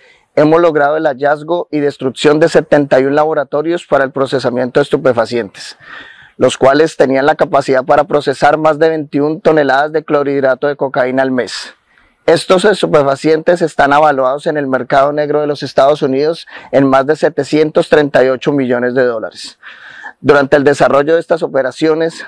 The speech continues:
se destaca la ubicación de un cristalizadero para la fabricación de clorhidrato de cocaína en el departamento del Putumayo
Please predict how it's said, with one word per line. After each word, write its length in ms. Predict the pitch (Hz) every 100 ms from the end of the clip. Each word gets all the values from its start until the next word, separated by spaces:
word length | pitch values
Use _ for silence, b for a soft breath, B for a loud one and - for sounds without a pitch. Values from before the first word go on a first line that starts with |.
| _
se 180 | - 135
destaca 420 | 131 143 131 147
la 80 | 151
ubicación 640 | 151 - 131 - 151 151
de 80 | 156
un 80 | 156
cristalizadero 840 | 156 - 147 139 139 131 139 151
para 260 | 156 139
la 120 | 135 135
fabricación 640 | 135 131 123 123 151 147
de 100 | 160
clorhidrato 640 | 160 156 143 135 135 147
de 80 | 156
cocaína 580 | 143 123 123 143 165 180 B B B
en 140 | 139 143
el 100 | 131
departamento 680 | 127 139 127 127 127 123
del 100 | 143
Putumayo 640 | 135 147 135 139 143 113